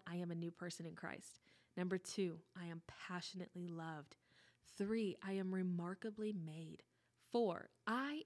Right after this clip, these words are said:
am provided for. Five, I am covered in God's armor.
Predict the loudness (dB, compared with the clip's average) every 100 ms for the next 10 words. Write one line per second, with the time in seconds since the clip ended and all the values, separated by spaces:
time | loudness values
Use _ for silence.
0 | 0 2 0 2 0 0 -4 -2 -4 -6
1 | -8 -8 -10 -18 _ _ -20 _ _ 0
2 | 4 4 2 -4 _ 2 4 4 2 0
3 | -4 -2 -4 -6 -10 -4 0 0 0 -4
4 | -4 -6 -6 -8 -6 -8 -8 -12 -16